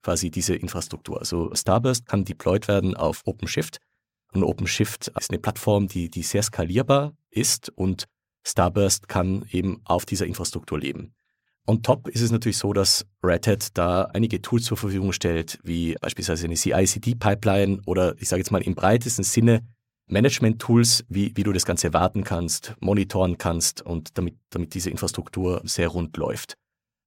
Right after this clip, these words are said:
Ein Level weiter drüber kommt dann die, die eigentliche Analytics-Plattform, das ist dann Starburst.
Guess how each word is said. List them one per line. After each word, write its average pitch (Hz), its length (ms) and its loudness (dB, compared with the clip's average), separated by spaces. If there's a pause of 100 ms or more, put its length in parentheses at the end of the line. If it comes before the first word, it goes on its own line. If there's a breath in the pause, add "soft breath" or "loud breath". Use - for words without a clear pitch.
Ein 131 180 6
Level 131 240 6
weiter 107 200 2
drüber 143 360 0 (200)
kommt 107 220 -2
dann 98 240 0 (120)
die, 90 340 -2
die - 220 -6
eigentliche 110 380 2
Analytics-Plattform, 117 1000 0
das - 120 -8
ist - 100 -6
dann 90 100 0
Starburst. - 580 0